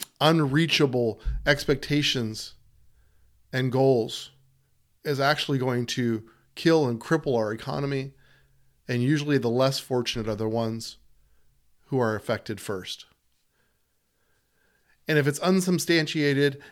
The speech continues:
and, and, and unproven, then we shouldn't make full-scale changes based on that alone.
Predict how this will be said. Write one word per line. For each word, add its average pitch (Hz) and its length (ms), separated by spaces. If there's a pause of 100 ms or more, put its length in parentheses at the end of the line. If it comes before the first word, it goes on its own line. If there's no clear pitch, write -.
and, 123 240
and, 120 420
and 120 220
unproven, 147 840 (240)
then 139 160
we 135 120
shouldn't 170 440
make 147 360
full-scale 147 720
changes 139 540
based 135 280
on 117 160
that 123 300
alone. 113 560